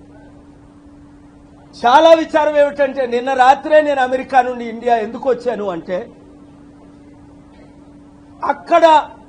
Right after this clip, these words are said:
అనేక మంది లీడర్స్ ని కలిసిన తరువాత మీరు చూశారు, డెమోక్రాట్స్,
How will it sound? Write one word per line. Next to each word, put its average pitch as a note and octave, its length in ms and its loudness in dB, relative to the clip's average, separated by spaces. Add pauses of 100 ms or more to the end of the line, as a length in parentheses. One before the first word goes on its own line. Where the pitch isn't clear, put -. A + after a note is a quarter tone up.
(400)
అనేక D4+ 360 -2
మంది C#4+ 280 -6
లీడర్స్ C4 520 -4
ని B3+ 100 -12
కలిసిన C4+ 520 -6
తరువాత B3 560 -6 (300)
మీరు G#3 260 -12
చూశారు, B3+ 380 -2 (560)
డెమోక్రాట్స్, C4+ 680 -2